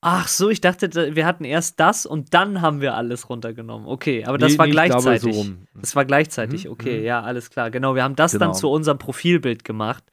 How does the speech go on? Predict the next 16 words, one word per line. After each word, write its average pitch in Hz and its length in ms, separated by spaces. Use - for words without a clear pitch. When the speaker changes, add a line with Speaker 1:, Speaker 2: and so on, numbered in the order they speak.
Speaker 1:
und 131 300
alle 165 240
Speaker 2:
Ja. - 20
Speaker 1:
Beiträge 151 840
von 135 300
den 131 140
s-, - 260
von 131 200
den 127 120
sozialen 120 420
Medien 117 300
runtergenommen 101 680
auf 113 180
den 107 160
Bandprofilen. 101 800
Ja, 127 460